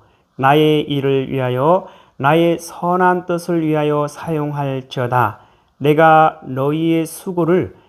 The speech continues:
반드시 기억할 것이며, 아낌없이 부족함 없이 너희에게 채우고 채울 것이니라. 요 하나님 말씀하십니다.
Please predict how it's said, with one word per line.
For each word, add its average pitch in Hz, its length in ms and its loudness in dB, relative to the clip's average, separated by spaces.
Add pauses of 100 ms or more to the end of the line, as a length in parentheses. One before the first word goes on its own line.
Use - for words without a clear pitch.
(160)
반드시 180 960 -2
기억할 147 720 -4
것이며, 135 720 -2 (300)
아낌없이 170 1200 0
부족함 147 600 -4
없이 135 680 -6
너희에게 165 560 2
채우고 185 880 0 (360)
채울 180 760 -2
것이니라. 139 920 -4 (380)
요 131 180 -4
하나님 120 540 -4
말씀하십니다. 113 920 -10